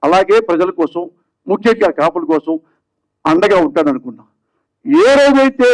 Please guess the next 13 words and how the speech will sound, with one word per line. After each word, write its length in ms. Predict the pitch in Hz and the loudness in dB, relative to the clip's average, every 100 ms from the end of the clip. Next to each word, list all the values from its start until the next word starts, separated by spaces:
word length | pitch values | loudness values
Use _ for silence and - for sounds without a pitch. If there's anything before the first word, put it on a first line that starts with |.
| 196 | 2
రోడ్డు 180 | 202 202 | 2 0
మీదకి 300 | 214 208 196 | -2 -4 -4
వచ్చి, 480 | 165 - 170 202 - _ _ _ _ _ _ _ 147 190 | -8 -4 -4 -4 -10 _ _ _ _ _ _ _ 0 2
ఎవరైతే 440 | 233 254 254 247 | 4 2 0 0
ఏ 120 | 220 196 | 0 0
చంద్రబాబుని 580 | 208 208 220 214 214 | 2 2 2 2 2
బూతులు 320 | 196 175 202 202 | -2 -4 -6 -6
తిట్టాడో 600 | 156 185 175 165 202 - _ 135 | -4 -2 2 2 0 -2 _ -4
అదే 160 | 139 | 0
చంద్రబాబుని 760 | 190 196 151 165 151 147 147 160 - _ | 0 0 -2 -2 0 -2 0 -2 -2 _
దేవుడని, 600 | - 151 151 160 143 120 123 _ _ _ _ _ _ _ _ _ - | -4 0 2 0 -4 -8 -16 _ _ _ _ _ _ _ _ _ -4
కమ్మ 220 | 196 214 | -2 0
కులస్తుడు 640 | 220 214 202 202 185 147 | -2 0 -2 0 -2 -2